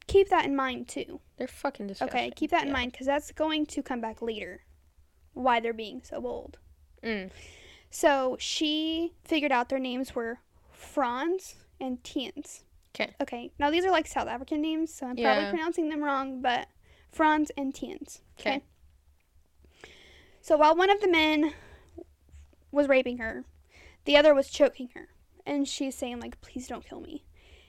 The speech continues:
Speaker 1: And the man that was choking her looked at her and just said, "Sorry."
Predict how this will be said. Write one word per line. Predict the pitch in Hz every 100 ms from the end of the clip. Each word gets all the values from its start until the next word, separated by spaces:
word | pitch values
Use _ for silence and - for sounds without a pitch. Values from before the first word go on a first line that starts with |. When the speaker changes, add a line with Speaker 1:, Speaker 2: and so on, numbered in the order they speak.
| _ -
Speaker 1:
And | 285 262 247 240 247 - - - 339 _ -
the | 262
man | 269 247
that |
was | 254
choking | - 269 247
her | 247 240
looked | 240 254 240
at | 247
her | 240
and | 233 240
just | 247
said, | - 240 - _ _ -
"Sorry." | - - - 123